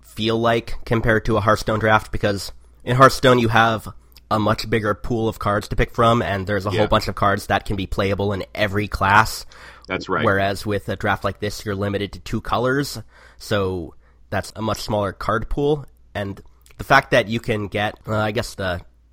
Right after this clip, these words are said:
Speaker 1: duplicates doesn't matter, 'cause in Hearthstone Arena you can have, like, three or four of the same card.
Speaker 2: Yeah, so I'm, I mean, I think, I mean, <laughs> honestly, they could probably just basically rip it off a hundred percent and have it still work okay.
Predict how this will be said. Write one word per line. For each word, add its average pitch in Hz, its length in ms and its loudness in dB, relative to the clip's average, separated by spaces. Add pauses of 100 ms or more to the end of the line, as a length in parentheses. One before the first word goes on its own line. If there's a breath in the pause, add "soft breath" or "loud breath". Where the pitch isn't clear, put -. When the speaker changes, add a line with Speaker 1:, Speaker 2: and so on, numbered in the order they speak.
(140)
Speaker 1:
duplicates - 420 -10
doesn't 95 180 -6
matter, 87 200 -6
'cause - 180 -8
in 101 160 -4
Hearthstone 113 380 -2
Arena 92 260 -6
you 92 80 -6
can 98 140 -8
have, 92 160 -6
like, 85 140 -10
three - 180 -12
or 90 80 -12
four - 220 -12
of 82 60 -14
the - 80 -14
same - 200 -10
card. 73 340 -8 (180)
Speaker 2:
Yeah, 127 440 4
so 135 440 2
I'm, 147 300 2
I 135 140 2
mean, 135 300 2
I 131 120 2
think, 220 340 0 (580 loud breath)
I 135 140 -6
mean, 135 220 2
<laughs> 139 100 -2
honestly, 190 320 2
they 151 120 0
could - 180 -2
probably 143 440 0
just 143 340 -4
basically 117 460 -2
rip 107 240 2
it 104 80 2
off 98 320 2
a 117 80 -2
hundred 117 400 -2
percent 98 420 -4
and 92 120 -8
have 104 180 -2
it 98 80 -6
still 95 240 -6
work 101 240 0
okay. 85 640 -4